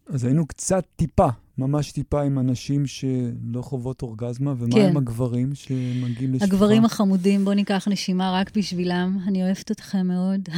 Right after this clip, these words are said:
Speaker 2: <laughs> ואני רואה את המצוקה שלכם בעידן הזה, אני קוראת לעידן הזה עידן הגברים. אה, הפמיניזם פרץ דרך, אה, בעשרות שנים האחרונות, ועכשיו זה הזמן של הגברים לבקש לעצמם מקום,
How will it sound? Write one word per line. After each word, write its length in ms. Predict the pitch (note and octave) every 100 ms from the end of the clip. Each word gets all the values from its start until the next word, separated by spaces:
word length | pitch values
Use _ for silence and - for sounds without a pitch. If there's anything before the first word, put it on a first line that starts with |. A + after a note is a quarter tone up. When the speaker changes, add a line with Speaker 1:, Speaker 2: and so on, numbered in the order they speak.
| F3 -
Speaker 2:
<laughs> 340 | A#3+ F3+ G3+
ואני 260 | G3+ G3 G3+
רואה 220 | F#3 F#3+
את 80 | G#3+
המצוקה 520 | G#3+ F#3+ - - F#3
שלכם 520 | - G#3 - G#3+ G#3
בעידן 580 | F3+ F3 E3+ E3+ F3 F#3
הזה, 220 | G3 G#3+
אני 120 | F3+
קוראת 320 | F3 F3+ F#3 F#3
לעידן 340 | F3 F3+ F3
הזה 160 | F3 F3
עידן 260 | F3 F3
הגברים. 560 | F3+ E3+ E3 E3+ F#3+ G#3 - - - - - _ -
אה, 260 | F3 F3 F3
הפמיניזם 840 | E3+ G3+ F#3 F#3 G3+ G3 G3+ F#3 F3+
פרץ 460 | F3+ F3+ F#3+ -
דרך, 640 | F3 F3+ F3+ F#3+ - - - -
אה, 40 | F3+ F3 F3
בעשרות 960 | E3 D#3+ E3 E3 - - E3+ - F3 F3
שנים 280 | F#3 F3+ F#3
האחרונות, 600 | F3+ - F3 F3+ G3 F#3+
ועכשיו 300 | F3 - F#3
זה 100 | F#3
הזמן 240 | F3+ F#3
של 140 | G3 F3+
הגברים 360 | E3+ F3 F#3
לבקש 460 | F#3 E3 - F#3 G3
לעצמם 380 | F3 - F3 F3
מקום, 360 | - A3 A#3+